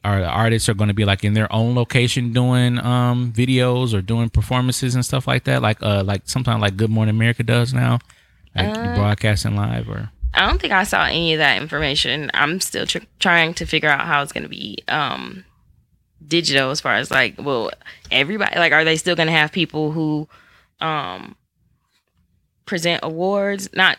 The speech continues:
Speaker 2: to the person, but, you know, like, how they do the little speaking part and say, "These are the nominees."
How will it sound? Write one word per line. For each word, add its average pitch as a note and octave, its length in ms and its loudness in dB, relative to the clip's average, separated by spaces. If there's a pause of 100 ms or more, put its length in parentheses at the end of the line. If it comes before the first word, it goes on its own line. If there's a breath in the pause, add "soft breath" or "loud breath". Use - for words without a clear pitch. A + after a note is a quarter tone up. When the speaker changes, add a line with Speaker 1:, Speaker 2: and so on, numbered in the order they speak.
Speaker 2:
to F#3+ 120 0
the D#3 100 -2
person, F#3 460 -2
but, D3+ 140 -2
you F3 60 -2
know, D3 140 0
like, C#3 220 2
how D#3+ 120 -2
they D3 120 -4
do D3+ 100 -6
the D3 120 -8
little D3 160 0
speaking D#3 360 -4
part D3 280 2
and D3+ 100 -6
say, D#3 140 -2
"These D#3+ 220 -4
are D3+ 80 2
the D3+ 100 -2
nominees." E3 840 -2